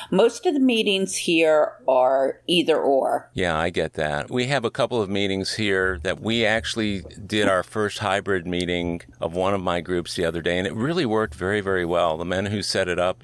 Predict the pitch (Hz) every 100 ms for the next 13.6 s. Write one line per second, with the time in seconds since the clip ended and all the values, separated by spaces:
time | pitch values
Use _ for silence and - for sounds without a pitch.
0 | 87 87 90 90 98 85 78 85 85 -
1 | 87 85 - 82 82 - - 85 82 -
2 | 85 82 85 82 76 78 78 78 95 82
3 | 78 - 78 78 - - - - - -
4 | 98 104 107 107 127 - 107 98 87 107
5 | 101 95 95 98 95 107 127 110 92 87
6 | 85 87 92 104 85 85 - 87 82 90
7 | 90 87 85 82 - - - - 90 92
8 | 90 - - 117 113 123 - 104 98 98
9 | 95 92 90 - 113 131 117 92 95 104
10 | 87 82 92 98 - 82 80 - - 98
11 | 85 - 80 76 - 90 82 85 85 87
12 | 92 78 76 - 107 104 104 113 110 107
13 | 107 117 104 98 98